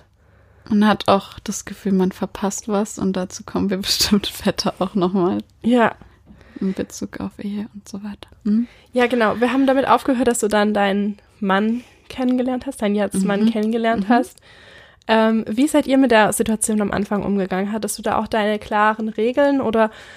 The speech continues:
Speaker 2: du hattest ja gesagt, du hast es bis dahin schon ein bisschen mehr dekonstruiert, also Sachen hinterfragt und für dich neu definiert.
Speaker 1: Mhm.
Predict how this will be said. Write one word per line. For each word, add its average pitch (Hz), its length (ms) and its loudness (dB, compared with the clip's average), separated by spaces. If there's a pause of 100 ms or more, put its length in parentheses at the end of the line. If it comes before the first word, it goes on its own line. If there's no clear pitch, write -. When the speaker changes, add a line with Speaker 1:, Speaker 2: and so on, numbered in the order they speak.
(160)
Speaker 2:
du 220 80 -2
hattest 240 220 4
ja 254 60 4
gesagt, 220 300 4
du 226 80 -4
hast 226 120 0
es 214 140 -4
bis - 160 -6
dahin 220 300 2
schon 220 180 -2
ein - 20 -2
bisschen 208 320 -2
mehr 202 280 0
dekonstruiert, 214 760 -2
also 196 200 0
Sachen 214 280 0
hinterfragt 233 800 0
und 196 200 -2 (840)
für 240 160 2
dich 226 180 -2
neu 214 160 4
definiert. 220 640 0 (600)
Speaker 1:
Mhm. 214 260 -12